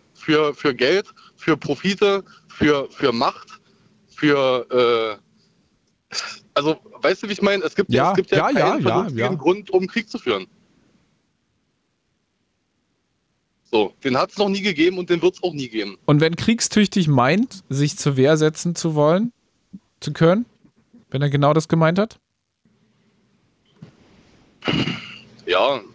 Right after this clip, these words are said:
Speaker 1: ähm, wa-, wa-, was willst du denn sonst machen? Ma-, willst, willst du dich, äh, wie ein Marienkäfer auf den Boden legen oder was?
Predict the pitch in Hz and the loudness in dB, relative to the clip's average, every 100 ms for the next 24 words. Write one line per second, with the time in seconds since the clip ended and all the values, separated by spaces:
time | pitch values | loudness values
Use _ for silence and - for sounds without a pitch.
0 | - 107 101 101 95 - 107 104 110 104 | -2 0 0 -2 -8 -4 -2 0 -2 -2
1 | 104 127 - 120 110 107 151 160 113 113 | -2 -2 -2 -2 0 -2 0 -2 0 0
2 | 107 104 104 101 123 - 123 - 131 123 | -2 -4 -4 -2 -2 0 -2 2 2 2
3 | 117 117 104 _ 113 113 123 120 113 151 | 0 0 -4 _ -12 -4 0 0 -2 -4
4 | - 147 143 131 127 107 160 165 170 180 | -2 0 0 -2 -2 0 2 2 0 0
5 | 160 175 185 | 0 0 -2